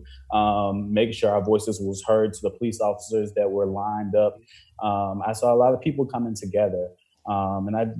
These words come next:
I definitely want that to be heard and known around the country, around Georgia, is that we're not all looters. We're not all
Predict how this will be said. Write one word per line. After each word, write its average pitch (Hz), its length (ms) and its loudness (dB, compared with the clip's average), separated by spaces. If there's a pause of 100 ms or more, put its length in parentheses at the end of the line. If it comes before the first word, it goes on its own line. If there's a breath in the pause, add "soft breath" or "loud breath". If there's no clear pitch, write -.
(140)
I 110 60 -4
definitely 117 400 0
want 101 260 -2
that 104 320 2
to 104 60 -6
be 95 460 -4 (240)
heard 104 280 2
and 92 320 -6
known 98 560 -2
around 101 280 -2
the 92 80 -6
country, 95 760 -4
around 98 320 -4
Georgia, 98 420 4
is 98 180 -2
that 98 320 2 (260)
we're 131 220 8
not 120 260 4
all 107 320 8
looters. 104 460 2
We're 104 100 6
not 110 280 4
all 101 500 2